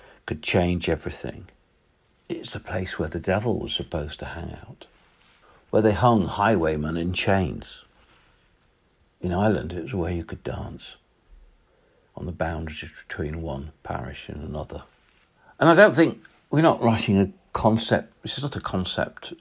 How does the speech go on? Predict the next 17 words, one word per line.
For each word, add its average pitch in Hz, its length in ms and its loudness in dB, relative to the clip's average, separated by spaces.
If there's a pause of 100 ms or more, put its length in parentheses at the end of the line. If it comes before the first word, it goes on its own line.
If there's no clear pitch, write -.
idea. 73 540 -4 (560)
It's - 300 0
more 165 360 6
like 147 240 2
a 127 60 2
reference 120 500 2
point 110 420 2 (300)
to - 140 -4
know 110 240 6
where 104 240 4
we're 98 160 0 (720)
going 104 400 6
and 85 180 0
what 95 180 0
we're 95 100 -4
doing 95 540 2 (800)
and, 107 140 4